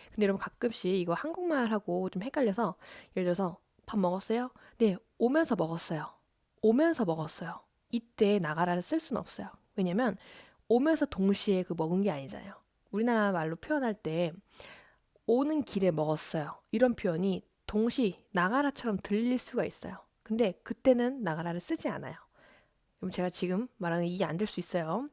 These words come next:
이런 질문을 종종 받기 때문에. 아무튼 나가라는 어떤 걸 하면서 두 개를 같이 할 때, 그럴 때만 쓰는 표현이에요. 한국말의 함정에 빠지지 마세요, 여러분. 뭐뭐 하면서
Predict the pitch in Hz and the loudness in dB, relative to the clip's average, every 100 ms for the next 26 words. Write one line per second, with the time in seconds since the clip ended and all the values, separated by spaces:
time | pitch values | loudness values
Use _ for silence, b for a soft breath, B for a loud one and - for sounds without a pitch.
0 | B B B 180 - 202 190 185 180 180 | B B B -4 -2 0 0 0 -4 -4
1 | - - - - 175 156 175 285 - B | -8 -14 -10 -4 -4 -4 -4 -4 -6 B
2 | B B 165 170 170 156 165 208 170 202 | B B -8 -6 -6 -2 2 2 2 2
3 | 220 156 B B B B 202 - 190 185 | 0 -2 B B B B -6 -2 0 0
4 | 175 - 330 233 202 160 _ - 202 208 | -2 -2 -2 0 -4 -4 _ -14 -8 2
5 | 233 208 - 180 - - 240 226 - 127 | 4 4 -4 -6 -2 0 0 -2 -8 -10
6 | - - - 208 262 262 196 170 - 180 | -12 -18 -2 2 2 2 -2 -2 -2 -4
7 | - 277 240 170 208 - B B 311 330 | -2 -2 -2 -2 -6 -8 B B -4 0
8 | 311 254 233 285 277 240 240 247 240 196 | 2 2 0 -2 -2 -2 -2 -2 -2 -4
9 | 160 - 175 165 175 277 302 B B 185 | -4 -2 -4 -2 -4 -4 -6 B B -2
10 | 180 - 294 320 320 - 208 - | -2 -2 -2 0 -2 0 -2 -2